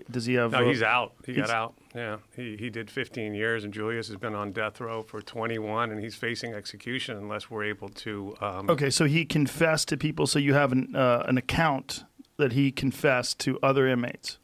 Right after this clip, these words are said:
Speaker 2: We
Speaker 1: So
Speaker 2: have
Speaker 1: other inmates have said that he confessed.
Speaker 2: We have multiple accounts, and we have, Julius had alibis. He also was a, uh, student at Oklahoma, uh, University. He had, um, you know, he had his whole life in front of him. He was a, a, a phenomenal athlete as well.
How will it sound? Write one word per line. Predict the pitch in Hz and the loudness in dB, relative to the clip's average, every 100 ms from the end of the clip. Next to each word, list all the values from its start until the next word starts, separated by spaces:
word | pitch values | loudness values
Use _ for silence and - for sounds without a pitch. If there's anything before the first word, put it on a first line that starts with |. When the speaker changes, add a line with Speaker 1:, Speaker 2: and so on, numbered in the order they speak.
| - | -2
Speaker 2:
We | 131 | 2
Speaker 1:
So | 135 | 2
Speaker 2:
have | - | 4
Speaker 1:
other | 156 160 | 4 6
inmates | 156 143 135 127 | 4 4 2 2
have | 127 | -2
said | - 135 120 | 0 0 0
that | 120 | -2
he | 120 | -6
confessed. | 120 - 131 - - - - | -6 -6 -8 -10 -18 -20 -2
Speaker 2:
We | 147 | 2
have | 151 | 4
multiple | 143 180 175 160 156 | 4 2 0 -2 -2
accounts, | 131 117 104 104 110 - | -2 -4 -4 -4 -6 -4
and | 120 117 | -2 0
we | 117 117 | -2 -2
have, | 117 120 120 110 | 0 2 0 -4
Julius | 143 151 156 - | -2 0 0 0
had | 113 | -2
alibis. | 120 123 127 127 127 123 120 113 | 0 2 2 2 4 4 2 0
He | 139 | -2
also | 131 143 139 | 0 0 -2
was | 120 113 101 | -2 -2 -2
a, | 107 98 101 | -6 -6 -8
uh, | 107 101 98 | -6 -4 -6
student | - - 135 139 131 123 | -8 -2 0 2 0 -2
at | 107 | -2
Oklahoma, | 107 - 104 117 123 127 123 113 - - - - - | -4 -4 -4 0 2 4 2 0 -6 -20 -16 -12 -6
uh, | 104 | -4
University. | 110 107 98 135 131 135 123 120 120 - - - | -2 -4 0 0 0 -2 -2 -2 -4 -10 -20 -20
He | - 117 110 | -10 -6 -6
had, | 95 107 107 98 - | -2 0 0 -2 -4
um, | 117 101 95 95 95 98 | -2 0 0 -4 -6 -8
you | 135 | -6
know, | 117 | -4
he | 107 | 0
had | 151 | 0
his | 131 | 0
whole | 120 127 | 0 0
life | 120 117 110 | 0 -2 -2
in | 101 | -8
front | - 127 127 | -2 0 0
of | |
him. | 113 | -2
He | 101 | -4
was | 110 98 | -4 -6
a, | 98 101 107 | -6 -6 -6
a, | 98 | -8
a | 104 | -8
phenomenal | - 123 120 98 110 | -2 0 0 -2 0
athlete | 113 117 - 120 113 - | 0 0 -4 -6 -6 -8
as | 104 98 | -8 -4
well. | 113 120 120 113 | 0 4 4 0